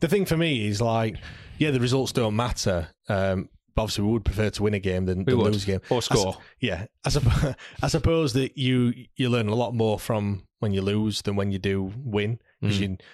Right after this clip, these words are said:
Speaker 1: I think it's sometimes better to know what don't work, I guess, than, than something that does, 'cause something that do, does work could be a total fluke, whereas if something, if something's not worked, there's a reason why it's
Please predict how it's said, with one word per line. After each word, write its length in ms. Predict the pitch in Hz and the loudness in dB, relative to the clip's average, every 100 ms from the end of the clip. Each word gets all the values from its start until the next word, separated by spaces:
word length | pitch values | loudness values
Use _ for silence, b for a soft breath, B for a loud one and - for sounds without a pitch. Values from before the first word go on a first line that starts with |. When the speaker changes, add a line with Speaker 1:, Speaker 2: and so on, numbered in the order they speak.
| B B B | B B B
Speaker 1:
I 60 | 107 | -4
think 120 | 104 | -4
it's 120 | 95 - | -6 -4
sometimes 360 | 123 110 101 | -2 -2 -2
better 200 | 92 104 | -2 -4
to 120 | 101 101 | -2 0
know 140 | 101 | 0
what 240 | 95 98 | 0 -2
don't 180 | 107 110 | -2 -2
work, 420 | 107 92 92 - - _ | 0 0 0 -4 -14 _
I 40 | 104 | -4
guess, 540 | 98 95 - - - | -2 -2 -4 -6 -8
than, 440 | - 98 95 92 90 - | -4 -2 0 -4 -4 -4
than 140 | 101 | -2
something 260 | - 101 95 | -2 -2 -4
that 140 | 95 | -2
does, 280 | 101 107 110 | -2 0 -2
'cause 320 | - 101 - B B B B - | -2 -2 -4 B B B B -6
something 200 | 127 104 | -4 -2
that 120 | 98 | -2
do, 140 | 120 - - | -4 -4 -2
does 220 | 123 104 | -2 0
work 260 | 101 101 - | -2 -2 -4
could 200 | 107 98 | -8 -4
be 120 | 101 | -4
a 60 | 98 | -4
total 400 | - 107 95 98 | -4 -4 -4 -6
fluke, 440 | - 104 113 - | -2 0 -2 -2
whereas 420 | 110 101 98 92 B B B | -2 0 -2 -4 B B B
if 100 | 107 | -4
something, 220 | 110 98 104 | -2 -2 -2
if 240 | 101 - | -6 -4
something's 320 | - 104 98 | -4 -2 -2
not 200 | 107 92 | -2 -2
worked, 420 | 92 92 92 - b b | -2 -2 -2 -6 b b
there's 120 | - 92 | -6 -2
a 40 | |
reason 260 | 98 95 95 | -2 -2 -2
why 180 | 92 90 | -2 -4
it's 280 | - - | -6 -8